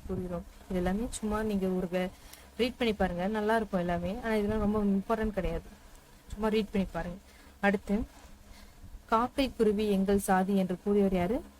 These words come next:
பாரதியார். இது ரொம்ப இம்பார்ட்டன்ட், நிறைய வாட்டி கேட்டிருக்காங்க. இம்பார்ட்டன்ட் சொல்றதெல்லாம் போட்டு வச்சுக்கோங்க, கண்டிப்பா கேட்பாங்க. அடுத்து, தெரிந்து கொள்வோம்ல,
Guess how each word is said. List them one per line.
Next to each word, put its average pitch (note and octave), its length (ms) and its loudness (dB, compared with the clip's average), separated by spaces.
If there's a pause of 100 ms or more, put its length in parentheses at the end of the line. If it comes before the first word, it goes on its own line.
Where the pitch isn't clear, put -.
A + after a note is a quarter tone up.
பாரதியார். F3 640 0 (180)
இது F#3 140 -6
ரொம்ப F3 320 -4
இம்பார்ட்டன்ட், F#3 680 -4 (100)
நிறைய F3+ 260 -2
வாட்டி F3 280 -4 (100)
கேட்டிருக்காங்க. E3+ 880 -4 (1120)
இம்பார்ட்டன்ட் G#3 480 0
சொல்றதெல்லாம் F#3+ 480 -2 (200)
போட்டு G3+ 240 -2
வச்சுக்கோங்க, F#3+ 540 -4
கண்டிப்பா F#3+ 300 -4 (100)
கேட்பாங்க. F3 320 -8 (840)
அடுத்து, F#3 340 -2
தெரிந்து G#3 340 2
கொள்வோம்ல, F3 400 -2